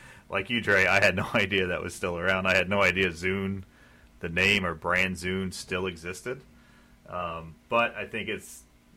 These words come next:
now knowing that it still existed, I think it's very interesting that Microsoft finally pulled the plug, and they have essentially said, "Not only are we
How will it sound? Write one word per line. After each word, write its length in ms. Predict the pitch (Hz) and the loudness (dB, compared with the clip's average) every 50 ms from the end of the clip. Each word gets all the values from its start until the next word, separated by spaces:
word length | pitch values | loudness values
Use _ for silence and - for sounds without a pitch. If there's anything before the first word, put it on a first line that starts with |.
| - _ _ - | -20 _ _ -16
now 380 | 110 107 113 120 127 139 131 | -10 -4 0 2 4 4 4
knowing 360 | 117 117 127 143 160 180 185 147 | 4 4 6 6 8 8 8 6
that 120 | 113 101 | 6 6
it 80 | 95 - | 4 2
still 260 | - - 107 98 95 | 0 0 2 2 2
existed, 360 | 87 87 98 95 - 98 101 | 0 0 -2 -2 0 2 4
I 60 | 95 | 4
think 120 | 101 101 95 | 4 4 2
it's 100 | 87 - | 2 2
very 140 | 104 95 | 4 4
interesting 300 | 92 90 - - - 98 | 4 2 0 -2 -4 -2
that 80 | 87 78 | -2 0
Microsoft 420 | 85 85 90 90 - - 87 82 | 0 0 0 0 0 -2 -2 -2
finally 320 | - - 95 92 87 85 85 | 0 0 0 0 2 0 -2
pulled 240 | - - 87 82 80 | -4 -6 -6 -6 -6
the 60 | 80 | -6
plug, 260 | - 85 82 85 82 | -4 -2 -2 -2 -2
and 100 | 82 82 | -4 -4
they 140 | 82 85 - - | -4 -4 -4 -6
have 160 | 92 85 95 | -8 -8 -8
essentially 400 | 98 101 - 131 107 - 117 101 | -8 -4 -4 -4 -2 -2 -4 -4
said, 200 | - 117 107 98 | -2 -2 -2 0
"Not 140 | 95 95 101 | 0 0 0
only 200 | 110 107 101 95 | 0 0 0 0
are 120 | 92 90 | -2 -2
we 280 | 87 87 87 87 85 | -2 -4 -4 -6 -8